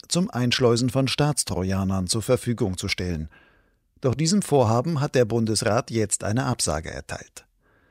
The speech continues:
Die Verordnung, die noch von der alten Bundesregierung auf den Weg gebracht wurde, kann somit nicht in Kraft treten. Die neue Bundesregierung wird die Pläne in dieser Form vermutlich auch nicht weiter verfolgen.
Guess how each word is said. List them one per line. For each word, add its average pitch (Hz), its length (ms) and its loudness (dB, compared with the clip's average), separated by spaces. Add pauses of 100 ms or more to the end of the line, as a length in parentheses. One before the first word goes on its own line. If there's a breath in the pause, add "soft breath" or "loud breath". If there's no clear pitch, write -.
(240)
Die 131 200 -2
Verordnung, 131 760 0
die 104 180 -6
noch 101 160 -2
von 104 160 0
der 98 160 0
alten 135 300 0
Bundesregierung 120 1000 0
auf 107 80 -4
den 92 180 -4
Weg 113 140 0
gebracht 113 340 0
wurde, 123 300 2 (260 soft breath)
kann 165 220 -2
somit 139 460 0
nicht 127 340 0
in 147 100 -4
Kraft - 280 -2
treten. - 340 -12 (680 soft breath)
Die 92 100 -6
neue 123 280 4
Bundesregierung 147 840 2
wird 151 120 0
die 147 80 -2
Pläne 139 400 2
in 123 160 -2
dieser 160 260 2
Form 131 280 2
vermutlich 156 500 -2
auch 135 140 0
nicht 151 340 -2
weiter 98 300 0
verfolgen. - 560 -4